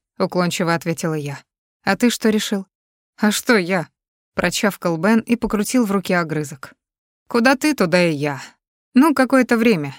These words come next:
Деньги у моих есть, не голодают, так что я за тобой пока присмотрю». Он замотал головой, выискивая, куда можно деть огрызок. Его взгляд ненадолго задержался на горшке с геранью,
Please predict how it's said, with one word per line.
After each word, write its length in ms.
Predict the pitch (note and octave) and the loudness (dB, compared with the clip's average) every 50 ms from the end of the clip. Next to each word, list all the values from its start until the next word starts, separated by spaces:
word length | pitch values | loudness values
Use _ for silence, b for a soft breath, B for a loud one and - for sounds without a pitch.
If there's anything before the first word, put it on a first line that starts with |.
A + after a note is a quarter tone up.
| - _ | -12 _
Деньги 420 | - F3+ F#3 B3 C#4+ C#4+ C4 G3 F#3+ | -6 -2 2 4 6 6 6 6 4
у 80 | F#3+ | 4
моих 300 | F#3 F3+ F3 F3+ E3+ - | 2 2 2 0 -2 -2
есть, 320 | F#3+ G3+ A#3+ A#3 - - - | -2 0 0 0 0 -2 -4
не 120 | E3+ E3 | -4 -2
голодают, 640 | C#3+ E3+ E3 D#3+ D#3+ D3+ F3 G3+ G#3 G3 F3+ - - | -2 0 0 0 0 0 0 0 0 0 -2 -4 -6
так 180 | - B3 A#3+ - | -6 -6 -6 -6
что 180 | - - - B3+ | -6 -2 0 0
я 200 | A#3+ B3+ C4 B3 | 2 2 2 2
за 140 | G#3+ A3 | 0 0
тобой 340 | G3+ - G#3 G#3 A#3 C#4 B3+ | 0 0 0 2 2 0 0
пока 260 | - E3+ D3 - D#3 | -2 -2 -4 -4 -4
присмотрю». 600 | C#3+ - D#3+ - - - D#3 D3 - - D3+ C3+ - _ _ _ _ _ _ _ _ _ _ _ | -6 -6 -8 -8 -6 -6 -8 -8 -8 -10 -12 -12 -14 _ _ _ _ _ _ _ _ _ _ _
Он 180 | - G#3+ A3 G#3 | 0 2 2 4
замотал 420 | F3+ G3+ G3 F#3+ F#3 - F#3+ F#3 | 4 2 2 2 2 2 0 0
головой, 420 | F3+ F#3 F3+ F#3 G3 G3+ A#3+ A#3+ G3 | 0 2 2 2 2 2 2 2 2
выискивая, 580 | E3+ F#3+ A3 A3 - - - F#3+ F3+ F#3+ F#3 | 2 0 -2 -2 -2 -4 -4 0 0 0 0
куда 240 | F3+ - G3 G3+ B3+ | 0 -2 0 2 4
можно 320 | B3 A#3 A3 G#3 G#3+ G3+ G3 | 4 4 4 4 2 2 2
деть 220 | F#3+ G3 - - | 0 -2 -2 -2
огрызок. 600 | F#3 E3 D#3 D#3 D#3 D3 C#3 D#3 C3 - - - _ _ _ _ _ _ _ _ _ - | -2 -2 -2 -4 -4 -4 -6 -10 -14 -18 -20 -20 _ _ _ _ _ _ _ _ _ -6
Его 200 | - F3 F#3 G3+ | -4 -2 -2 -2
взгляд 440 | G3 F#3+ F#3 F#3+ A3+ B3+ B3+ B3+ | -2 -4 -2 0 0 0 2 2
ненадолго 540 | G#3+ F#3+ F#3+ F#3 F#3+ F#3+ A3 A#3+ A3 G3+ G3+ | 2 2 2 2 2 2 2 0 0 0 -2
задержался 640 | F#3+ F#3+ F3+ G3 G3+ F#3 G3 G#3+ G3+ G3 - G#3+ G3 | -4 -2 -2 -4 -2 0 0 0 0 0 -2 -2 -2
на 100 | F#3+ F#3+ | 0 0
горшке 500 | F#3 G#3 G#3 - - - - A#3+ G3+ E3 | 0 0 -2 -2 -4 -4 -2 -2 0 -2
с 80 | D3+ | -2
геранью, 520 | D3+ E3+ E3 D#3 D3+ C#3+ C3+ C3+ C#3 C#3 | -4 -4 -4 -4 -4 -6 -8 -10 -12 -16